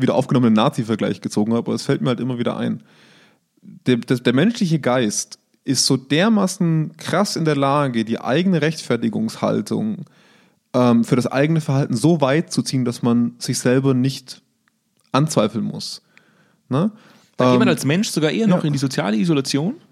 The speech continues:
Speaker 2: um sich von den Menschen abzugrenzen, die einen selbst in Frage stellen würden, nur um sein eigenes Selbstbild aufrechtzuerhalten.
Speaker 1: Richtig.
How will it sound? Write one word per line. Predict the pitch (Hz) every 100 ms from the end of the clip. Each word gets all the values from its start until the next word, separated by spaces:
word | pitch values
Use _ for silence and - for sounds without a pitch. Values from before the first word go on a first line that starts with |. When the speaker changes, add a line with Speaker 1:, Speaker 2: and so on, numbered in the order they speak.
| - - - -
Speaker 2:
um | 135
sich | 151
von | - 143
den | 147 180
Menschen | 170 180 -
abzugrenzen, | 156 - 156 143 147 - 139
die | 143
einen | 139 139 135
selbst | 156 160
in | 143
Frage | 143 202
stellen | 180 131 127 123
würden, | 143 135
nur | 208
um | 202
sein | 170 147
eigenes | 143 160 147
Selbstbild | 143 143 - 120
aufrechtzuerhalten. | - - - - - -
Speaker 1:
Richtig. | 170 - 98